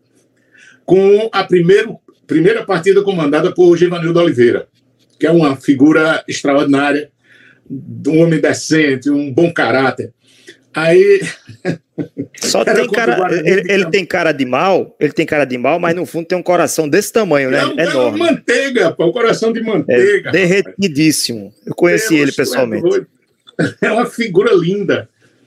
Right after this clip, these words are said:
Speaker 1: Aí o que é que acontece? Deixa eu te dizer, aí, rapaz, eu fui pro jogo.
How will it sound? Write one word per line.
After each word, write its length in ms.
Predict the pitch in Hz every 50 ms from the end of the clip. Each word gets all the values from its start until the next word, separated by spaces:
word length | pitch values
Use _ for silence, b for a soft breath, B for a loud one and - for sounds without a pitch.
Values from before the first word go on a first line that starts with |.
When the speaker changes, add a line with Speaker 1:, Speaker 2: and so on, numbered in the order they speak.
| b b b b b _ -
Speaker 1:
Aí 140 | 202 247 269
o 80 | -
que 80 | - 262
é 80 | 247
que 80 | 240 240
acontece? 680 | - - 226 - - - 123 104 87 - - - - -
Deixa 260 | 180 196 180 202 202
eu 60 | -
te 100 | - 226
dizer, 220 | 175 127 135 139
aí, 220 | 170 214 247 254 233
rapaz, 360 | 190 175 - - 139 147 -
eu 100 | - 226
fui 240 | 233 - 180 214 -
pro 120 | - 220 175
jogo. 360 | 131 117 101 98 98 95